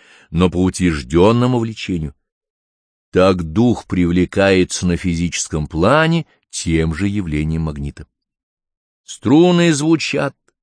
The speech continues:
и зовут части, принадлежащие одному закону. Перемещение, идущее сознательно,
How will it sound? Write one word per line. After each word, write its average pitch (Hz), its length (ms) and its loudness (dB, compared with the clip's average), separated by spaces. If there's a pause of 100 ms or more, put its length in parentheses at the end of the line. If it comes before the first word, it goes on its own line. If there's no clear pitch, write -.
(460)
и 92 100 0
зовут 90 380 0
части, 123 720 -2
принадлежащие 92 920 0
одному 90 460 0
закону. 78 460 -6 (1300)
Перемещение, 143 1040 2
идущее 98 640 2
сознательно, 85 920 -2